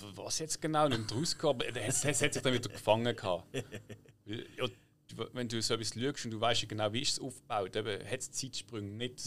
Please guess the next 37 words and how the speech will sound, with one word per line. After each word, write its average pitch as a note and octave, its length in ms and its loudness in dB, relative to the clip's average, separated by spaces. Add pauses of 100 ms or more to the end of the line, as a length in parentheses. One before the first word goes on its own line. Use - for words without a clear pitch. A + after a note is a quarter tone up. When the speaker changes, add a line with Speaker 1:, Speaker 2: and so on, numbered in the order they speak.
(140)
Speaker 2:
Mhm. A#2+ 300 2
Speaker 1:
Und G#2 120 -12
dann A#2+ 80 0
irgendwann C3+ 360 4
merkst B2+ 300 6
du, - 40 -4
okay, C3 320 0
wie B2+ 140 -2
sich - 220 -2 (120)
das - 180 -2
entwickelt, C3+ 500 -2
wie B2+ 100 -6
sind C3 220 -6
Zeitsprünge, C3 600 -4
wie A2+ 60 -4
sind G#2+ 240 -4
die - 60 0
anderen B2 300 2
Charaktere. B2 680 4 (640)
Äh, A2 180 2
Speaker 2:
Das, - 140 6
Speaker 1:
Dinge. C#3 180 6
Speaker 2:
das, B2+ 280 6 (280)
das C#3+ 140 6
erinnert F3 300 12
mich E3+ 100 8
ein E3 60 10
bisschen D#3 200 6
an, C#3 180 8
als C#3 80 6
ich B2+ 80 6
das - 80 4
zweite D3 320 6
Mal D#3+ 120 2
bei D3 120 4
Dune D3 520 6 (300)
schaue E3 260 4